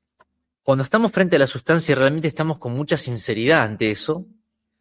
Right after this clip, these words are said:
por lo general, la sustancia siempre en una primera etapa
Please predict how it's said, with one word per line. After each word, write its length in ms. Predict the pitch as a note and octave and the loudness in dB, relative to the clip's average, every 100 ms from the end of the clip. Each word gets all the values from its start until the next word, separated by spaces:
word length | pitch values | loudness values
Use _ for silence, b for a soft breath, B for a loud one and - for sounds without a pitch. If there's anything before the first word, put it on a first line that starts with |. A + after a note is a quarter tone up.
| _ _ _ | _ _ _
por 140 | - G3+ | 0 2
lo 80 | A#3 | 4
general, 640 | C#4 C#4 F3 A#2+ C3+ D#3 _ _ _ _ _ _ - _ | 2 2 2 2 -2 -8 _ _ _ _ _ _ -20 _
la 100 | E3+ | 2
sustancia 440 | G3 - C4 C4 | 2 4 4 4
siempre 520 | G3 G#3+ A3 B3 A#3+ - | 2 2 4 6 6 4
en 140 | C#3+ | 0
una 140 | F3+ G#3+ | 2 2
primera 320 | D3 E3+ F3 | 2 2 2
etapa 520 | - A2 - D3 E3+ | 2 0 0 -2 -6